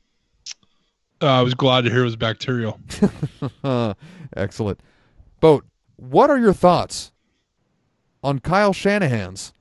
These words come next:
Speaker 2: overtime clock management skills?
Speaker 1: I, uh, I was late to work on, uh,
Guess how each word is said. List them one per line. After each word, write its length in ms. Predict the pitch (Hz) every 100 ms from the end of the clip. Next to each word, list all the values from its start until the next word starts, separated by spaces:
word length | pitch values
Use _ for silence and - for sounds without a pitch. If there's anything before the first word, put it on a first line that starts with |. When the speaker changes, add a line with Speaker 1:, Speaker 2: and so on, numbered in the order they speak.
| _ _ _
Speaker 2:
overtime 520 | - 202 240 208 202 185
clock 260 | 202 196
management 420 | 185 196 127 113
skills? 380 | - 101 71 - _ _ _ _ _ _ _ _ _ _ _ _ _ _ 143
Speaker 1:
I, 260 | 147 147 151
uh, 440 | 151 143 143 139 - _ -
I 120 | 151
was 220 | 156 135
late 220 | 139 160
to 100 | 139
work 400 | 123 127 135 - - - _ _
on, 380 | 127 120 117 117
uh, 320 | 113 113